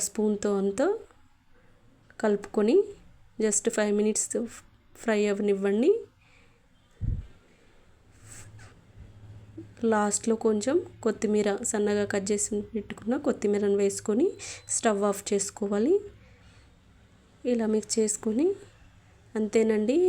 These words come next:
ఎంతో ఈజీగా అయిపోయే మ్యాగీ నూడిల్స్. పిల్లలు చాలా ఇష్టంగా తింటారు. ఒక్కసారి ఈ విధంగా ట్రై చేసి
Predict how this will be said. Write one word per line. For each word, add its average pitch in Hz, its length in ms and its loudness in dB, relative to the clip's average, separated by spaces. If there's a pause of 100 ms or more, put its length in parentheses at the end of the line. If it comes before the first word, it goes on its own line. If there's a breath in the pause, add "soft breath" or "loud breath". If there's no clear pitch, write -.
ఎంతో 220 220 2 (140)
ఈజీగా 214 340 2
అయిపోయే 214 420 2 (960 soft breath)
మ్యాగీ 214 320 2
నూడిల్స్. 220 400 2 (220)
పిల్లలు 220 400 4
చాలా 208 220 2 (100)
ఇష్టంగా 214 400 0 (100)
తింటారు. 214 420 2 (1200 soft breath)
ఒక్కసారి 220 500 2
ఈ - 80 2
విధంగా 214 400 2 (380)
ట్రై 214 140 4 (140)
చేసి 220 300 4